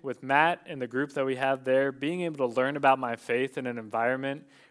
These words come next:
where you have people who actually know what they're talking about,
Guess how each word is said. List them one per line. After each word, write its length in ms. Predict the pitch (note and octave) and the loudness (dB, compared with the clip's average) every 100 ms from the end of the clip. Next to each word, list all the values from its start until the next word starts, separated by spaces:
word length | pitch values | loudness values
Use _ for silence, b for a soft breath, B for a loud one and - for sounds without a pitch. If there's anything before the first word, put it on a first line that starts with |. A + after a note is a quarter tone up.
| b | b
where 120 | C3+ | -4
you 80 | B2+ | 0
have 280 | A#2+ A2 - | 0 -2 -6
people 360 | F#3+ F#3+ D3+ | -6 0 0
who 160 | B2+ B2 | 0 -4
actually 520 | C3 C#3 - D3 B2+ | 2 2 2 -8 -6
know 220 | A2+ A#2+ | -2 -2
what 140 | C#3+ C3 | -2 -4
they're 120 | A#2 | -8
talking 380 | B2+ A#2 A#2+ C3 | -4 -4 -4 -8
about, 420 | B2 B2 B2 | -4 0 0